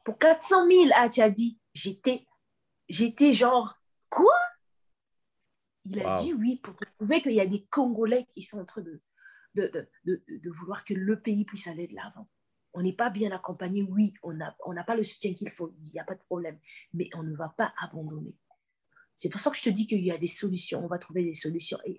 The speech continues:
Speaker 1: on va évoluer. Ça va être difficile, mais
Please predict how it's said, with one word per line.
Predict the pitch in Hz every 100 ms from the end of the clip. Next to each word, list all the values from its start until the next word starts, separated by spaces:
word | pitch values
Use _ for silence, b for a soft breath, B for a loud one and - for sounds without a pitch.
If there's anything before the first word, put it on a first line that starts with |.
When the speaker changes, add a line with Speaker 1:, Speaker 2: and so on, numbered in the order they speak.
| -
Speaker 1:
on |
va | 160
évoluer. | 170 165 160 160 165 - B B B
Ça | - 202
va | 220
être | 220 - 196
difficile, | 160 160 233 - 202 - 220 208 -
mais | 175 156 -